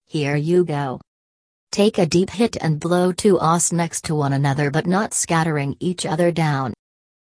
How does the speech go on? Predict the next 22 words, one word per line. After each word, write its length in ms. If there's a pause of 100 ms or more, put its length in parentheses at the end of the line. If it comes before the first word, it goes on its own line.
(200)
Now, 440 (240)
at 140
the 120
same 440
moment, 460 (180)
you 160
will 140
have 300
to 120
inhale 540
the 160
edges 420
of 220
both 260
the 100
rings 340
that 260
are 100
adjacent 600
to 100
one 240
another. 420